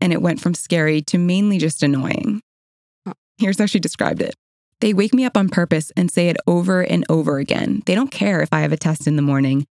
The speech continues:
Speaker 1: They wake me up anyway, on purpose."
Speaker 2: Why? Like, I wonder what their point is.
Speaker 1: So April and Nancy also shared a bedroom, the first bedroom on the second floor, which has what they called the chimney closet.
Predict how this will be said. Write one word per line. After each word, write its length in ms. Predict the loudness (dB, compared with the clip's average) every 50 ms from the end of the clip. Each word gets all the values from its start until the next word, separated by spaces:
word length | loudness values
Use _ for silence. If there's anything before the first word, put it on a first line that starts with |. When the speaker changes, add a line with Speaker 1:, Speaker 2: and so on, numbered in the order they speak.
| _ _ _
Speaker 1:
They 120 | 0 0 2
wake 180 | 2 2 2
me 140 | 2 2 2
up 120 | 0 -2 0
anyway, 460 | 0 0 2 0 0 -2 -2 -4 -6 -8 _ _ _ _ _ 0
on 220 | 2 2 2 2
purpose." 640 | 0 0 -2 -4 -6 -8 -12 -12 -14 -14 -16 -20 -16 -10
Speaker 2:
Why? 400 | -6 -4 -4 -4 -4 -6 -8 -10 -10 -12
Like, 120 | -12 -12 -10 -8
I 60 | -6 -4
wonder 180 | -4 -4 -4
what 160 | -6 -6 -6
their 280 | -4 -4 -2 -2 -4 -4
point 360 | -6 -8 -10 -10 -10 -10 -10
is. 340 | -10 -10 -10 -12 -12 -14 -16 _ _ _ _ _ _ _ _
Speaker 1:
So 360 | -8 -4 -2 0 0 0 -2 -4 _ _ _ -2
April 300 | -2 0 0 0 0 2
and 120 | 2 2
Nancy 340 | 2 0 0 0 0 -2 -2 -2 0
also 380 | 0 0 0 -2 -2 -2 -2 -2
shared 280 | 0 0 0 0 2
a 40 | 2
bedroom, 500 | 2 2 2 2 2 2 2 2 0 -2 -2 _ -4
the 80 | -4
first 400 | -4 -2 -2 0 0 -2 -4 -2
bedroom 440 | -2 -2 0 0 0 0 0 0 0 0
on 120 | 0 0 0
the 60 | 0
second 320 | 0 -2 -2 -2 -2 -2 -2
floor, 300 | 0 0 0 0 0 -2 -4 _ _ _ _ _ _ _ _ _ _
which 180 | -2 -2 0 0
has 280 | 0 0 0 0 -2
what 320 | -2 0 0 0 0 0 0
they 120 | 0 0 0
called 420 | 0 -2 0 0 -2 -2 -4 -8 -14 _ _ _ _ -4
the 80 | -4 -4
chimney 440 | -4 -2 -2 -2 0 0 0 -2
closet. 500 | -2 -2 -2 -2 -2 -2 -2 -4 -4 -4